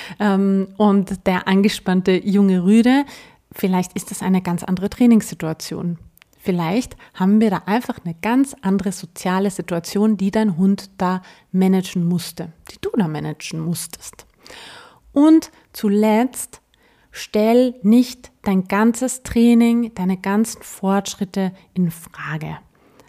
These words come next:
Ein schlechter Tag, ein schlechter Moment ist nicht immer Rückschritt, ist nicht immer Grund, komplett aufzugeben. Es ist einfach eine Information für dich. Diese Informationen kannst du sammeln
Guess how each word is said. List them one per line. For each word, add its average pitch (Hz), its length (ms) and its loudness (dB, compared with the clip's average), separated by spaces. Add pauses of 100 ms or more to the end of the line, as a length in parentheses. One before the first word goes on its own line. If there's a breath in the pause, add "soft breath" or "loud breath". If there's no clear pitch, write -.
(140)
Ein 202 260 4
schlechter 233 480 0
Tag, 220 380 -2
ein 190 120 -2
schlechter 196 380 -2
Moment 208 640 6 (260 soft breath)
ist - 220 -6
nicht 269 400 6
immer 220 420 4 (800 loud breath)
Rückschritt, 240 440 2
ist - 200 -6
nicht 240 260 2
immer 202 220 0
Grund, 196 260 -2
komplett 196 480 -4
aufzugeben. 214 640 0 (260 loud breath)
Es - 140 -12
ist - 240 -10
einfach 202 320 -6
eine 196 180 0
Information 190 880 -2
für - 160 -10
dich. 165 240 -18
Diese 185 200 -8
Informationen 175 600 -6
kannst - 260 -12
du 175 60 -10
sammeln 254 460 0